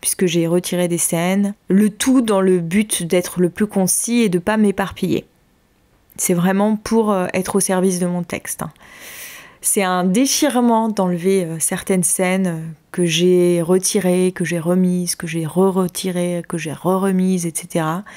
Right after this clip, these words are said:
Mais il s'avère que non. J'ai beau essayer de les placer dans mon texte, elles n'ont pas leur place.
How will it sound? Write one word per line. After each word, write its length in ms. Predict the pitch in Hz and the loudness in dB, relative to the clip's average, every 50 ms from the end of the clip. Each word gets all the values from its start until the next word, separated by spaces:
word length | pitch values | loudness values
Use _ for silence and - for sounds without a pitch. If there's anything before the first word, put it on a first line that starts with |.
| - - - - - - - - - - - _ - | -20 -20 -20 -20 -20 -20 -20 -20 -20 -20 -16 _ 0
Mais 520 | 180 175 170 160 156 160 147 - 82 - - 185 | 2 2 2 2 0 -2 -4 -6 -6 -6 -4 -2
il 80 | 180 | -2
s'avère 360 | 175 - 185 175 190 196 180 - | 0 0 0 0 0 -2 -2 0
que 80 | 190 | 0
non. 280 | 180 175 180 180 180 185 180 - | 2 2 2 2 0 -2 -4 -4
J'ai 140 | 175 175 185 | -2 0 0
beau 180 | 170 185 190 - - | 2 0 0 0 0
essayer 340 | 214 190 - - 196 202 190 | -2 -2 0 0 0 -2 0
de 100 | 180 175 | 0 -2
les 60 | 170 | -2
placer 300 | - 180 175 175 - 190 | -2 -2 -2 -2 -2 -4
dans 120 | 175 170 | -4 -4
mon 120 | 165 165 165 | -4 -6 -6
texte, 360 | - 180 185 - - - _ _ | -4 -4 -4 -4 -6 -10 _ _
elles 200 | - 196 196 196 | -2 0 0 2
n'ont 160 | 185 175 170 170 | 0 0 -2 -4
pas 160 | 180 185 175 | -4 -4 -4
leur 160 | 175 165 - | -6 -8 -8
place. 480 | - 175 170 170 - - - - - | -8 -8 -6 -4 -2 -4 -4 -4 -8